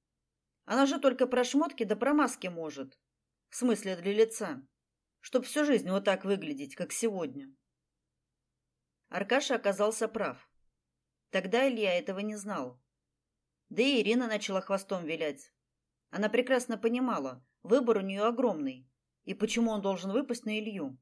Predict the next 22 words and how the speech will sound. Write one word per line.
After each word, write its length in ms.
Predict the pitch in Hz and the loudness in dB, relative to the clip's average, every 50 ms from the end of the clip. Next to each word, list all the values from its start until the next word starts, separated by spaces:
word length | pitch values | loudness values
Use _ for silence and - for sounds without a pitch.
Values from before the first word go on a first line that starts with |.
| _ _ _ _ _ _ _ _ _ _ _ _ _ - | _ _ _ _ _ _ _ _ _ _ _ _ _ -6
Чем 240 | - 277 285 262 240 | 0 2 2 2 2
он 100 | 196 185 | 0 -2
лучше 300 | 185 190 185 - - 180 | -4 -6 -6 -4 -2 -4
остальных? 640 | 165 - - 208 202 214 202 170 151 139 - _ _ _ _ _ _ _ _ _ _ _ _ _ _ _ _ - | -4 -2 -2 -4 -2 -2 -4 -6 -8 -10 -12 _ _ _ _ _ _ _ _ _ _ _ _ _ _ _ _ -6
Нет, 320 | - 226 233 220 180 170 | -2 0 2 2 2 0
она 160 | 175 180 190 202 | 0 -2 -2 -2
еще 180 | 208 - 277 | -2 -2 -2
посмотрит 540 | 269 277 302 - 294 254 214 - 214 214 - | -2 -2 0 2 2 2 2 0 -2 -6 -6
по 80 | - 220 | -8 -10
сторонам. 640 | - - 214 208 208 202 190 170 143 135 135 135 _ _ _ _ _ _ _ _ _ _ _ _ _ _ _ _ _ _ _ _ _ _ _ _ _ _ _ _ _ _ _ - | -6 -4 -2 -2 -2 -2 -4 -6 -8 -8 -10 -12 _ _ _ _ _ _ _ _ _ _ _ _ _ _ _ _ _ _ _ _ _ _ _ _ _ _ _ _ _ _ _ 0
Может, 220 | 208 226 226 220 | 2 2 4 6
если 220 | 233 226 220 233 233 | 4 4 6 6 6
бы 120 | 214 226 | 4 4
сразу 380 | 226 - 294 381 392 285 285 269 | 2 2 0 0 0 0 -2 -2
кинулась 460 | 269 214 208 196 180 175 170 - - | 0 0 0 0 0 -2 -2 -4 -6
ему 160 | 185 180 175 | -8 -8 -6
на 140 | 175 180 185 | -6 -6 -6
шею, 500 | - - - 175 156 139 131 127 127 - _ _ _ _ _ _ _ _ _ _ | -6 -6 -4 -4 -4 -4 -4 -8 -12 -16 _ _ _ _ _ _ _ _ _ _
он 200 | - 220 247 247 | -2 0 2 4
бы 120 | 247 269 | 4 2
присмотрелся 680 | 269 254 247 - 254 247 247 247 247 254 262 262 - 254 | 2 0 -4 -2 -2 -2 0 2 4 2 2 2 0 -2
повнимательнее 920 | 262 247 233 233 277 294 285 220 175 - - 160 151 151 147 139 135 135 | -2 0 0 2 4 4 4 2 0 -2 -6 -8 -8 -6 -8 -8 -10 -12